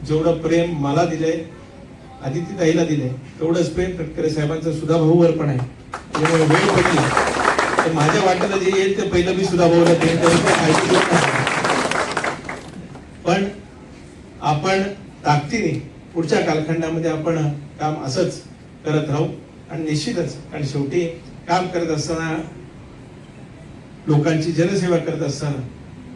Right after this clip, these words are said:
अपेक्षा असते आणि कार्यकर्त्यांची सुद्धा अपेक्षा रास्त आहे, आपल्या नेत्याला यथोचित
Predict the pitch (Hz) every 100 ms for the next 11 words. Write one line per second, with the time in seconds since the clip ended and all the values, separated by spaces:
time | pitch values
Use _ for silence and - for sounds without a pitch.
0 | - - - - - 208 196 170 139 -
1 | 175 160 156 - 139 143 151 160 156 160
2 | 160 151 165 165 165 160 - 151 156 -
3 | 165 151 - - 135 143 - - 135 120
4 | - - - - - 120 - 202 175 151
5 | 170 170 160 - - - 147 165 170